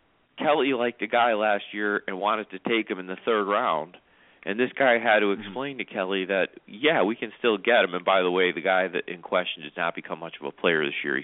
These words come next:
Speaker 1: spent, was inactive all year. But he had to explain to
Speaker 2: Mm-hmm.
Speaker 1: Kelly that, "That's great, Chip, but we can get him in the fifth or sixth round." And it was, like,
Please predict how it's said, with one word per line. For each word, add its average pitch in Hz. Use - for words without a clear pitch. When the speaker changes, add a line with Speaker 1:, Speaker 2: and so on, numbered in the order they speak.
Speaker 1:
spent, -
was 82
inactive 80
all 71
year. 71
But 101
he 101
had 113
to 101
explain 120
to 104
Speaker 2:
Mm-hmm. 101
Speaker 1:
Kelly 98
that, 90
"That's 120
great, 127
Chip, -
but 80
we 107
can 104
get 101
him 98
in 95
the 87
fifth -
or -
sixth -
round." 73
And 85
it -
was, 85
like, 87